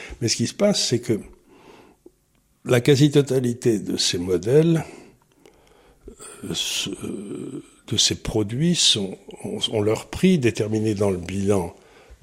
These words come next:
de la Deutsche ou de la Société Générale ou de la B N P. Euh, on émet, on dit price according to model,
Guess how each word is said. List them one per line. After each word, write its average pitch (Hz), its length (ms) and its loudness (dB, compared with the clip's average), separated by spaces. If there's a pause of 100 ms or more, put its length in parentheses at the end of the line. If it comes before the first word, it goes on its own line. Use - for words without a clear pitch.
(160)
de 85 40 -8
la 82 140 -6
Deutsche 104 380 2 (120)
ou 95 100 0
de 85 80 -8
la 90 100 -4
Société 87 420 -4
Générale 80 520 -4
ou 78 100 -8
de 76 80 -10
la 78 100 -4
B 78 80 -8
N 80 200 -4
P. 156 280 2 (920)
Euh, - 40 -16 (140)
on 190 220 -2
émet, 107 320 4
on 95 120 0
dit 117 240 6
price 131 560 4
according 110 480 4
to - 120 0
model, 92 460 4